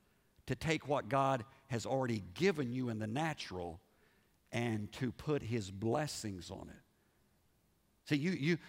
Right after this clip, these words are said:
you may be a doctor or a lawyer or some kind of professional here today. You, you've, you've got great training. You've gone to school for, you know, seven hundred years, some of you.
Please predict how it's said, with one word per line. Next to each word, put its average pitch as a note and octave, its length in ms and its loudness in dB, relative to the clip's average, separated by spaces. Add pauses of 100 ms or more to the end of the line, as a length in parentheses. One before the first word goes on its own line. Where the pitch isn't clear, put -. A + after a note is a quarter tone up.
(120)
you E3+ 100 4
may E3+ 160 4
be C3 140 4
a A2 60 2
doctor C3 460 2
or G#2+ 200 2
a G#2+ 80 2
lawyer B2+ 540 4
or G#2+ 140 2 (120)
some C#3+ 180 -4
kind D#3 140 2
of C#3 60 -2
professional C#3 520 -2
here C3 160 0
today. A#2+ 180 4 (220)
You, D#3+ 220 -2
you've, F3 180 0 (160)
you've D#3+ 160 2
got A#2 320 0
great F#3 420 -2
training. E3 460 0
You've C#3 140 2
gone D3 240 4 (280)
to C#3 120 0
school F#3 420 6
for, C3+ 280 6 (180)
you D3 120 4
know, A#2+ 160 2
seven E3+ 360 4
hundred D#3 400 2
years, E3+ 340 2
some B2+ 220 0
of G#2 180 -2
you. E2 80 -8